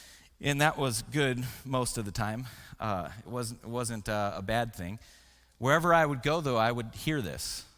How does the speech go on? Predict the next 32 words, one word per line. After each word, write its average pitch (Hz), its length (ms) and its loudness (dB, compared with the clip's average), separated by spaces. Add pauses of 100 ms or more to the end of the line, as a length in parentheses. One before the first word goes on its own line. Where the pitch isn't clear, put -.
(160)
"Oh, 110 120 -4
that's 113 200 0
Justin 117 300 0
Hansen. 113 380 -2
That's - 500 -6
Jim 110 180 -4
Hansen's 104 440 -4
son." 62 260 -8 (1300)
And 117 100 0
I 120 80 0
hated 135 420 2
that, 95 160 2
especially 165 440 0
when 139 140 0
I 123 80 2
was 120 120 -2
at 113 220 2 (280)
Northwest 135 540 0
University 127 600 -2
with 110 240 -4 (120)
Enos 127 480 2
and 120 80 0
I 117 100 2
was 110 120 -2
getting 110 380 -4 (180)
threatened 135 380 2
to 123 60 2
get 117 200 0 (400)
expelled 143 580 2
from 135 200 0
the 113 80 -2
school. 147 560 0